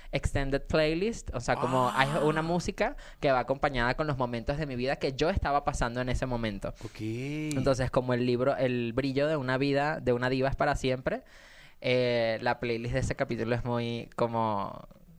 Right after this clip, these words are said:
Speaker 1: como sigue brillando, pues, como ese tema.
Speaker 2: Sí, trae, eh, Drake, trae Miley Cyrus.
Speaker 1: Como cositas,
Speaker 2: Sí,
Speaker 1: eh,
Speaker 2: muy
Speaker 1: muy teen,
Speaker 2: bien.
Speaker 1: muy pop,
Speaker 2: ¿Y qué
Speaker 1: o sea,
Speaker 2: escuchas, eh? Fuera de eso.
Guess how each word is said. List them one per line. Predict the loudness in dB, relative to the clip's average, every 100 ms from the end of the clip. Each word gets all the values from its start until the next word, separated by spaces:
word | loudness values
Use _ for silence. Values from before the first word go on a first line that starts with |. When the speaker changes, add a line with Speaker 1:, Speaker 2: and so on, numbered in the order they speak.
| -20 -2
Speaker 1:
como | 0 2 2
sigue | 4 4
brillando, | 2 2 2 2 -2 -2
pues, | -2
como | 0 -2 -2
ese | -2 -2
tema. | 0 -2 -6 -14 -16 -8
Speaker 2:
Sí, | -4 0 2 2 0
trae, | 0 2 2 2 0 0 -2 -2 -4 -6 -10 -20 -20 -20 -20 -14
eh, | -4 0 2 4 4 4 4 2 2 2 0 -2 -2
Drake, | -2 0 0 0 0 -2 -6
trae | -6 -2
Miley | -2 -2 -2 -4 -4
Cyrus. | -2 0 0 0 0 -2 -4 -2
Speaker 1:
Como | -2 -2
cositas, | -2 -2 0 2 2 2 0
Speaker 2:
Sí, | 2
Speaker 1:
eh, | 4 4 4
Speaker 2:
muy | 4 4
Speaker 1:
muy | 2
teen, | 2 2 2
Speaker 2:
bien. | 2
Speaker 1:
muy | 4 2
pop, | 4 4 4 4
Speaker 2:
¿Y |
qué | 2
Speaker 1:
o |
sea, | 4 4
Speaker 2:
escuchas, | 4 4 2 2
eh? | 0 -2 -16 0
Fuera | 2 2
de | 0
eso. | 0 -4